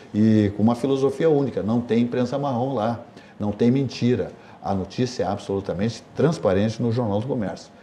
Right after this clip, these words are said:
Essa é a filosofia da empresa que se encaminha aí para noventa anos, o Jornal do Comércio, que é disparado o melhor jornal do, do estado do Rio Grande do Sul, um dos melhores do Brasil. Tá aí então a sua capa, ó, estaleiro,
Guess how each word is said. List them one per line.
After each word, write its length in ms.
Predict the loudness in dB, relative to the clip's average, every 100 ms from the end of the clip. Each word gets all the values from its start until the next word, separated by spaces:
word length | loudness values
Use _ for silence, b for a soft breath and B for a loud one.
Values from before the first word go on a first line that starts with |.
| B
Essa 240 | -6 -2 -2
é 20 |
a 20 |
filosofia 460 | 0 0 0 0 0
da 100 | 0
empresa 440 | -2 0 0 0
que 80 | -4
se 100 | -6
encaminha 380 | -6 -2 0 0
aí 100 | -2
para 140 | -4
noventa 420 | -4 0 0 0
anos, 400 | -2 -2 -4 -6 B B -4
o 80 |
Jornal 300 | -2 0 -2
do 80 | -4
Comércio, 440 | -4 -4 -4 -8 -16 B B 0
que 100 | 0
é 60 |
disparado 580 | 2 -2 0 2 2 0 -4
o 120 | -2
melhor 340 | -2 0 2 0
jornal 340 | -2 -6 -8
do, 40 | -10 -16 B B
do 80 | -8
estado 240 | -6 -4 -2
do 60 |
Rio 80 | 0
Grande 160 | 2 2
do 20 |
Sul, 100 | 0
um 40 |
dos 80 | 0
melhores 340 | 0 2 2
do 180 | 4 6
Brasil. 380 | 6 4 2 -4 B B -2
Tá 60 |
aí 180 | 0 0
então 180 | 0 -2
a 60 |
sua 140 | -2 -4
capa, 380 | -2 -2 -2 -6
ó, 40 |
estaleiro, 600 | -4 0 6 6 6 0